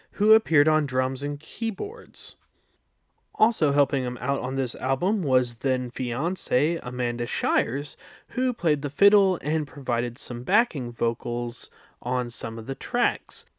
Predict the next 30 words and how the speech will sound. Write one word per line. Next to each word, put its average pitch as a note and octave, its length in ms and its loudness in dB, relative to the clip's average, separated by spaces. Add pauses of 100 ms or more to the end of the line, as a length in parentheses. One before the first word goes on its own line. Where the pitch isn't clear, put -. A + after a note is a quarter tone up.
(340)
The C#3+ 300 2
recording E3 600 0
of C3 180 -4
this C3+ 220 -4
album F#3+ 360 0
would C#3 140 0
actually G#3+ 480 -2
wrap E3 420 -6
up E3 380 -2 (640)
one G3 220 2
or C#4 100 2
two A3+ 220 -2
days G3+ 360 2
before F3 960 0 (380)
their C#3+ 280 2
wedding, D3+ 500 -2 (640)
and E3 580 2 (420)
Amanda G#3 340 2
Shires G3+ 440 2
even A#3 260 2
went G3+ 140 2
on F#3+ 160 2
to F3+ 80 0
say F3+ 500 2
that D#3 240 -2
he F3 280 -6
had F#3+ 240 -4
to F#3 100 -8
go F3+ 180 4
back F3 600 0